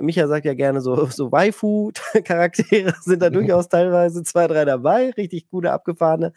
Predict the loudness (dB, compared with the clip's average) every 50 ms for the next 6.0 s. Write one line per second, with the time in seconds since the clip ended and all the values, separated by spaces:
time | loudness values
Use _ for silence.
0 | -14 -20 -20 -20 -20 -12 -4 0 2 2 2 2 2 0 0 0 0 -2 -4 -4
1 | -6 -6 -4 -2 -4 -2 0 0 0 0 0 0 0 2 2 2 2 0 -2 -4
2 | -4 -4 -4 -6 -8 -6 -6 -4 -2 -2 -4 -4 -2 0 2 2 2 2 0 -2
3 | -4 -4 -6 -6 -4 -2 -2 0 0 0 0 -2 -2 -2 -2 -2 -2 -2 -2 -2
4 | -4 -6 -6 -6 -8 -8 -6 -6 -4 -4 -4 -4 -4 -4 -2 0 0 0 0 0
5 | -2 0 0 2 2 2 2 0 0 -2 -2 -2 -2 -4 -2 0 0 -2 -2